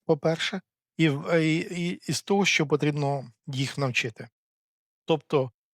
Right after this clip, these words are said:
якщо є, наприклад, ті ж п'ять предметів, там, читання, математика, чи як, е, е,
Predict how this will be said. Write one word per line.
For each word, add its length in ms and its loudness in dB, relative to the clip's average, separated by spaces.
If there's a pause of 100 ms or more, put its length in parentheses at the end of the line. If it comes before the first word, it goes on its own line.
(100)
якщо 480 4
є, 320 4
наприклад, 500 2
ті 160 2
ж 160 2
п'ять 220 4
предметів, 560 0
там, 360 -4
читання, 720 0
математика, 800 0
чи 240 -4
як, 260 -2
е, 60 -6
е, 580 -2